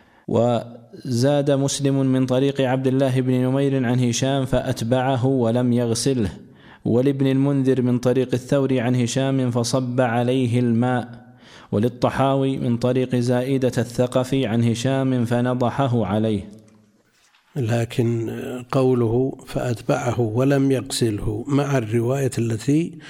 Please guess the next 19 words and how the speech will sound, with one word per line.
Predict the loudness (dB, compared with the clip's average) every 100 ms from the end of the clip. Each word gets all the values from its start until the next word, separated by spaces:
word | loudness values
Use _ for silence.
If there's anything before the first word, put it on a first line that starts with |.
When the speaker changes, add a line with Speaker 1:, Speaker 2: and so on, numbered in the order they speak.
| -20 -6
Speaker 2:
تنص | 0 2 2 -2
على | -2 -2
الصب، | -2 -2 -2 -4 -6 -18 -20 _ _ _ _ _ -20 _ _ _ _ _ -4
لأنه | -2 0 2 2 2 0 -2 -6 -18 -10
ليس | -2 2 2 2 0
من | 2 2 2 2 0 -4 -12 -20 -20 -20 -20 -20 _ -2
مسمى | 0 2 2 2 2 0 -2
الغسل | -2 0 0 0 0 0 0
الفرك، | -2 0 0 0 -6 -12 -14 _ _ _ _ _ _ _ _ _ _ _ _ _ _ _ -20 _ -2
بل | 0
مجرد | 2 2 2 2 0
سيلان | -2 0 0 2 2 2 2
الماء | 2 2 0 -2
على | -2 0
ال-، | 0 -2
على | 0 0
الموضع | 0 0 2 2 0 -2
يسمى | -4 -2 -2 -2
غسل، | -2 -4 -6